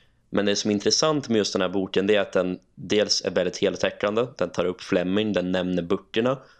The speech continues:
och sen går den in på filmerna. Och det här var en bok där författarna fick tillträde till Eons arkiv och där de har med,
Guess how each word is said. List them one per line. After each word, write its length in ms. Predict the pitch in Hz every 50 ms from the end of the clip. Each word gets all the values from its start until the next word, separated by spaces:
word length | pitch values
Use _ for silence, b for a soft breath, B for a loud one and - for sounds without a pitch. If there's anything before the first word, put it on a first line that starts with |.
| B B B
och 100 | - 104
sen 220 | - - 101 95 98
går 100 | 98 98
den 100 | 95 92
in 120 | 90 90
på 80 | - -
filmerna. 540 | - - 107 98 95 110 110 95 90 90 107 - _ _ _ _ _ _ _ _ _ _ _ _ _ _ _ B B B B B B B B
Och 100 | - 113
det 60 | 107 107
här 160 | 110 117 120
var 500 | 117 117 117 113 107 104 101 98 98 - - _ _ _ _ _ _ _
en 300 | - 107 107 107 101 101 101 _
bok 300 | - 117 107 101 101 -
där 100 | 107 101
författarna 600 | - - 101 - 113 110 - - - 110 101 98
fick 680 | - - - 95 90 - - _ _ - - - - _ _ _ _ _ _
tillträde 580 | - 143 131 107 95 - - 139 151 147 127 117
till 160 | - - 82 98 92 92
Eons 320 | 95 92 92 92 - -
arkiv 500 | - 101 95 - - - - 92 90 87
och 200 | 85 - - 101
där 120 | 98 95
de 100 | 95 95
har 100 | 98 95
med, 380 | 95 107 135 143 139 131 123